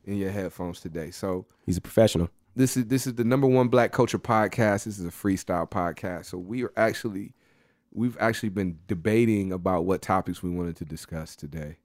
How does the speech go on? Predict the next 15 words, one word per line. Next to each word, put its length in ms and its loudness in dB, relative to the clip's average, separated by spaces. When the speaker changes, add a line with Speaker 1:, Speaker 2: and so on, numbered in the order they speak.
Speaker 1:
And 420 -6
so 460 -6
Speaker 2:
Hmm. 140 -4
Speaker 1:
we're 100 -6
just 240 -8
gonna 280 -8
kind 180 -8
of 100 -12
freestyle 640 -6
this 360 -12
through 260 2
for 220 -10
episode 440 -10
twenty-two. 680 -8
Um, 580 -10